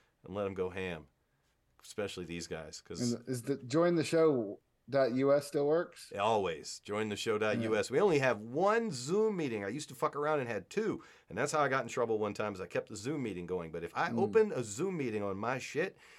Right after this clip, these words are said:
Speaker 1: it is Studio One. That's it.
Speaker 2: Gotcha.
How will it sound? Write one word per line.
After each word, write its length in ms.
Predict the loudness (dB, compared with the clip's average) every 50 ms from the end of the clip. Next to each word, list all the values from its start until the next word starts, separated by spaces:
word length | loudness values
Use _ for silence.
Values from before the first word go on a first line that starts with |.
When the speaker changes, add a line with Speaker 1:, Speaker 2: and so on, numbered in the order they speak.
| -20 _ -4
Speaker 1:
it 140 | -2 -2
is 160 | -2 -2 -2 -2
Studio 540 | -2 -2 -2 0 0 0 4 4 6 6
One. 300 | 6 6 4 4 2 -2 -12 _ _ _ _ _ _ _ _ _ _ _ _ _ _
That's 200 | -4 -2 -2 -2
it. 280 | 0 0 -2 -2 -2 -8 _ -8
Speaker 2:
Gotcha. 360 | -6 -6 -6 -6 -10 -12